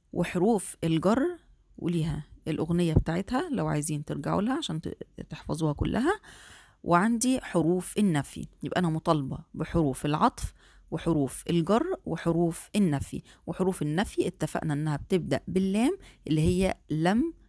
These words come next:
ولا ولن. وبكده بفضل الله سبحانه وتعالى وكرمه علينا قدرنا نلم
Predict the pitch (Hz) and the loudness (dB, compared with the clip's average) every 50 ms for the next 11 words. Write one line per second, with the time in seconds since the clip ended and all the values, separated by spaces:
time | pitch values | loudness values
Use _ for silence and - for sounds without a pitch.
0 | _ - - - 151 156 156 165 165 170 170 165 - - - _ _ _ _ - | _ -10 -2 0 2 4 6 4 4 4 2 0 -4 -8 -16 _ _ _ _ -2
1 | - 214 185 156 131 127 - _ _ _ _ _ _ _ _ _ - _ _ _ | 0 2 4 4 2 0 -4 _ _ _ _ _ _ _ _ _ -20 _ _ _
2 | _ _ _ _ _ _ _ - - - - _ - 220 208 180 - - 196 175 | _ _ _ _ _ _ _ -20 -20 -20 -6 _ 2 2 2 2 0 -2 -2 0
3 | 165 156 156 165 170 165 - - - - 160 160 151 143 - - 151 165 156 147 | 0 -2 -2 -2 -2 -4 -6 -8 -8 -6 -4 -4 -4 -6 -6 -4 -4 -2 -2 -4
4 | 147 - - 190 196 196 175 160 160 160 151 180 196 202 220 262 320 - - - | -6 -6 -6 -4 -4 -2 -2 -2 -4 -2 -2 -2 0 0 0 0 -2 -4 -12 -20
5 | - _ _ - - 160 165 196 208 214 220 226 254 320 - _ _ - 170 170 | -20 _ _ -2 0 2 2 2 2 0 0 0 0 -2 -4 _ _ -2 0 2
6 | 175 175 160 147 139 139 165 | 2 2 0 0 -4 -6 -10